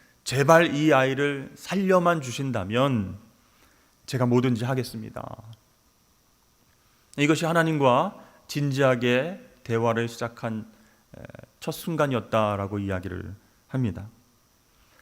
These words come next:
그 전까지는 형식적으로 교회를 다녔던 그분이 하나님과의 관계를 살피기 시작했습니다. 아들 때문에.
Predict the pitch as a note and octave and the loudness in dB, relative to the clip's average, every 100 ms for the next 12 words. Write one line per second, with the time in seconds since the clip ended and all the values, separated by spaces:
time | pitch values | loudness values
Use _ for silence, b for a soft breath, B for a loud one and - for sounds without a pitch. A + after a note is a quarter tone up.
0 | b - D3+ E3+ E3+ D#3+ E3 D#3+ F3+ F3+ | b 0 4 6 6 4 4 -2 -2 -4
1 | - E3+ D#3+ D#3 D3 D3+ C#3+ C#3 C#3 - | -2 0 2 0 2 2 2 0 0 2
2 | D#3 E3+ F3 F#3 - _ _ _ - C#3+ | 4 4 -2 -8 -14 _ _ _ -4 0
3 | D#3 E3+ D3+ - - b b b b b | 2 0 -2 -10 -20 b b b b b
4 | b b _ - G3 G3 G3 F3+ F3 F3 | b b _ -4 2 2 4 6 4 0
5 | - C#3 D3+ D#3+ D#3 G3 A#3+ - _ _ | -4 -2 2 4 4 0 -4 -18 _ _
6 | _ _ - F3 - C#3 C3+ - D3 C3+ | _ _ -10 -10 -8 -6 -6 -6 -8 -8
7 | - - - _ _ _ _ _ - A#2+ | -12 -16 -20 _ _ _ _ _ -8 -4
8 | C#3 B2+ A2 A2 | -4 -2 -6 -6